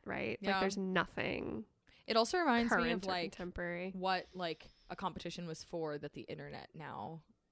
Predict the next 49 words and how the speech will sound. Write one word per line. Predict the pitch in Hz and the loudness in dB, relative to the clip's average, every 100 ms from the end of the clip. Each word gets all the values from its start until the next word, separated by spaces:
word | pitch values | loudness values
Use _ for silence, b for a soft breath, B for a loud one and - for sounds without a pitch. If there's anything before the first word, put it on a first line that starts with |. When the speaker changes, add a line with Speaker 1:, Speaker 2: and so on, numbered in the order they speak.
| _ - | _ -12
Speaker 2:
offers, | 151 - 170 202 285 - | -12 -6 -4 -2 -4 -4
like, | 175 - | -6 -4
just | 165 - | -6 -4
sort | 151 | -6
of, | 147 | -6
like, | 135 - | -8 -8
publicity, | - 151 156 147 - 165 175 185 180 | -10 -8 -10 -10 -8 -6 -4 -4 -4
exposure, | - - - 143 - 226 | -6 -10 -6 -4 0 4
Speaker 1:
Right. | 220 220 220 208 196 151 156 - _ | 10 10 10 10 6 2 -8 -14 _
Speaker 2:
like, | 147 139 - - _ _ _ _ | -6 -6 -8 -20 _ _ _ _
you | 175 185 | -4 -2
know, | 165 | 0
like, | 151 | -2
what | 160 160 | 0 2
is, | 170 165 - - _ b b b b _ | 2 0 -4 -8 _ b b b b _
you | 247 | 0
know | 294 | 2
what | 311 | 0
I | |
mean, | 311 311 | -2 -2
in | 320 | 0
a | 320 | 0
way? | 320 320 311 | 0 0 0
Like, | - 214 - | 4 2 2
a | |
competition, | - 233 240 247 | -2 0 6 10
Speaker 1:
Yeah. | 220 196 | 12 12
Speaker 2:
like, | 196 | 10
in | 202 | 2
the | |
seventies, | 175 - 185 185 160 147 | 2 4 4 4 0 -2
it's | 160 | 0
like, | 170 160 | -2 0
how | 202 220 | 2 4
else | 233 214 | 2 0
are | |
you | 175 | 0
gonna, | 170 165 | 0 -2
like, | 165 160 | 0 0
Speaker 1:
Sure, | - 220 247 196 | 0 0 2 2
Speaker 2:
get | 175 185 | 4 6
on | 180 175 | 6 4
Speaker 1:
yeah. | 175 170 165 156 - | 4 4 4 0 -4
Speaker 2:
the, | 196 | -4
get | 185 185 | 2 4
in | 185 | 4
the | 175 | 0
public | - 165 165 - | 0 0 -2 0
eye? | 170 196 - - | 4 4 2 -4